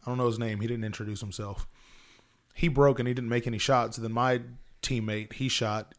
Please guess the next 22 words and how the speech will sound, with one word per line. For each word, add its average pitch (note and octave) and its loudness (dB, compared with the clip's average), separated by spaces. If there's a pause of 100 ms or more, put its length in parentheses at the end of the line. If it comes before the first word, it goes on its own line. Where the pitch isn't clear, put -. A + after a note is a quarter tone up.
(300)
He's C3+ 0
butt G2+ -2
cheeks. - -4 (640)
Other C3 10
guy A#2+ 4
makes A#2+ 2
a B2 -4
couple A#2 2
balls. A2 2 (360)
And A#2 2
then A2+ 2 (100)
it's - -8
my C#3 8
turn G#2+ -4
after A2 -2
he G#2+ -4
misses. A2 -2 (840)
And G#2+ -2 (580)
I A#2 4
have, B2 6
like, A2 2
zero, B2 6